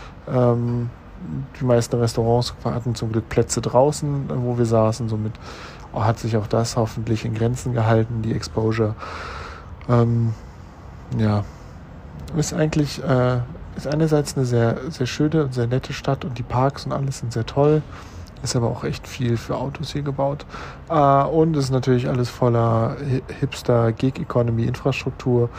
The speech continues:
Das heißt, ich bin heute mit meinem Leimroller zum Restaurant gefahren, um dort Essen zu holen und mit dem Leimroller wieder zurückgefahren. Und, ähm, da das alle hier machen, ist das irgendwie nicht so lästig und so scheiße wie in Berlin.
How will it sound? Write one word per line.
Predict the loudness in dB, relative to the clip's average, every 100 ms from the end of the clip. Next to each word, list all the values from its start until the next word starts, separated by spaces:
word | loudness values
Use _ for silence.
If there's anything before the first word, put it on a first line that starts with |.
| -14 -14 -2
Das | 2
heißt, | 4 2
ich | -4 -6 -10 -12 -4
bin | -2 2
heute | 2 4
mit | 2 2
meinem | 2 4
Leimroller | 6 6 4 4 4 4 2
zum | -2 -2
Restaurant | -2 -2 -2 0 -2
gefahren, | -2 0 0 0 -4
um | -4 -2
dort | -2
Essen | -2 -6 -6
zu | -6 -6 -4
holen | -2 -2 -6 -6
und |
mit | -4
dem | -2
Leimroller | 0 0 0 0 0 0
wieder | -2 -4
zurückgefahren. | -4 -4 -4 -6 -2 -2 -4 -10 -14 -14 -14 -14 -10
Und, | 0 2 4 2 0
ähm, | 2 4 4 2 0 2
da | 2
das | 2
alle | 2 2
hier | 2 2
machen, | 2 0 -2 -4 -6 -10 -12
ist | -6 -2
das | 0
irgendwie | 0 0
nicht | 0 -2 -4
so | -4 0
lästig | 2 0 -2 -2 -2
und | -4
so | -2
scheiße | 0 0 0 -2
wie |
in | 0
Berlin. | 0 2 0